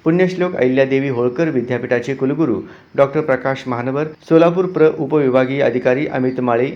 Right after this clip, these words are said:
नगर परिषदेचे मुख्याधिकारी दयानंद गोरे उपस्थित होते. हाती दिंड्या, पताका, मुखात अखंड हरिनामाचा गजर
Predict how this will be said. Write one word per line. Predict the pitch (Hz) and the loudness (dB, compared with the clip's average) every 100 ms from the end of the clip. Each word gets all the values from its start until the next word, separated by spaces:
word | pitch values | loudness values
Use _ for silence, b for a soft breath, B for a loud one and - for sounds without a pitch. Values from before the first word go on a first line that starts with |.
| 127 | -4
नगर | 131 160 | 0 0
परिषदेचे | 165 127 127 127 127 | 0 -4 -4 -4 -4
मुख्याधिकारी | 120 117 - 123 131 139 151 | -6 -6 -2 -2 0 -2 -2
दयानंद | 117 120 123 120 | 0 0 0 -4
गोरे | 110 120 139 | -2 -2 -2
उपस्थित | - 123 131 127 135 110 | -4 -2 -4 -4 -4 -4
होते. | 104 - - _ b b - | -6 -10 -14 _ b b 0
हाती | 160 160 214 | 2 2 -2
दिंड्या, | 151 139 143 151 | -2 -2 2 2
पताका, | 143 120 127 135 147 - | 2 2 2 0 -4 -4
मुखात | 127 127 131 160 - - | -4 -4 -2 -4 -2 -6
अखंड | 139 - 180 | -6 -4 -4
हरिनामाचा | 135 135 139 131 120 120 120 127 | -2 -2 -2 0 0 -2 -2 -2
गजर | 110 110 98 | -2 -4 -4